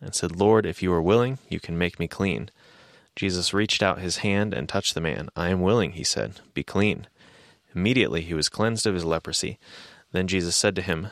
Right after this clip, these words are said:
"See that you don't tell anyone, but go, show yourself to the priest, and offer, offer the gift Moses commanded as a testimony to them."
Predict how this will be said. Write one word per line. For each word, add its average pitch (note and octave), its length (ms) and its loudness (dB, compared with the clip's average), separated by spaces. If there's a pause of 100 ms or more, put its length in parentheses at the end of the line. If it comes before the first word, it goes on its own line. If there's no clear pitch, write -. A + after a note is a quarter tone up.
"See - 200 0
that A#2+ 120 0
you A2+ 100 -2
don't G#2 260 -2
tell F#2 220 0
anyone, - 480 -2 (220)
but D#2 140 0
go, F2+ 380 4
show F#2+ 200 0
yourself G#2 380 2
to B2+ 100 -4
the B2+ 60 -8
priest, - 520 -4
and E2+ 140 -2
offer, F2+ 500 -2 (100)
offer F#2+ 300 0
the F2+ 100 0
gift F#2 380 -2 (420)
Moses F2+ 360 2
commanded F2 560 0
as F2 160 -2
a D#2+ 120 0
testimony A1+ 640 -4
to - 100 -12
them." - 220 -10